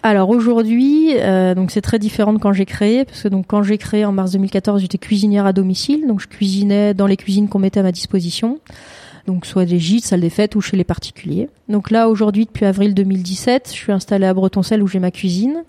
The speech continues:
Donc une semaine type, finalement, elle commence plutôt le mercredi. Euh, donc le mercredi, je suis livrée, euh, de mes légumes. Donc je fais de la pluche,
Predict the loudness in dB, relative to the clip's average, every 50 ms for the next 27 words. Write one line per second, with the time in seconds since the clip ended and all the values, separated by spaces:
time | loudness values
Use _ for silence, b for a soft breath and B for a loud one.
0 | B B B B B B B B B B B B B 0 2 2 0 0 0 0
1 | 2 2 4 4 4 4 4 4 2 0 0 0 0 2 2 2 2 0 0 0
2 | -2 -2 -4 0 0 2 2 4 4 4 2 2 2 2 0 0 0 -2 -2 -2
3 | 0 2 2 2 2 0 0 -2 -4 -2 -2 0 0 -2 -4 -6 -6 -10 -14 -16
4 | -20 _ _ _ B B B B B B B B B B -4 -2 0 0 2 0
5 | 0 0 0 0 0 0 0 0 -2 -2 -2 -2 -4 -4 -4 -2 0 2 2 2
6 | 2 2 2 2 2 2 0 -2 -4 -8 -4 -2 0 0 0 2 2 2 2 0
7 | 0 0 0 -2 -2 0 0 0 0 2 2 0 0 0 -2 -2 0 2 0 0
8 | 2 0 -4 -4 -6 -10 _ _ -6 -4 -2 0 0 0 0 0 0 2 2 2
9 | 2 2 2 2 0 0 -2 -2 -4 -2 -2 -2 -2 0 0 0 0 0 -2 -6
10 | -10